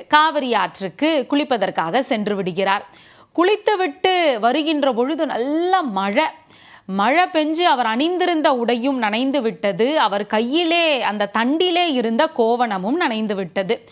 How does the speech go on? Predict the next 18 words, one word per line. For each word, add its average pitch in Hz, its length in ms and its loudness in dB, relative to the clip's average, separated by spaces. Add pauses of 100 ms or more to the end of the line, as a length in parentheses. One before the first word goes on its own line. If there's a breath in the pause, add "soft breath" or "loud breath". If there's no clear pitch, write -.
(300 loud breath)
"இப்ப 320 320 2
என்ன 330 200 0
பண்ணலாம்? 285 680 0
சரி, 233 360 -2
அமர்நீதியார்கிட்ட 302 880 0
தான் 359 160 2
ஒரு 311 220 0
கோவணம் 285 400 2
இருக்கே, 247 360 0 (240 loud breath)
அதை 320 260 4
வாங்கி 320 520 0
உடுத்திக்கலாம்" 240 600 0
அப்படின்னு 220 640 0
வராரு. 190 480 0 (760 loud breath)
"மறையோர்" 277 1000 2
அப்படின்னு 233 540 -2
சேக்கிழார் 233 760 0
பெருமான் 196 800 -2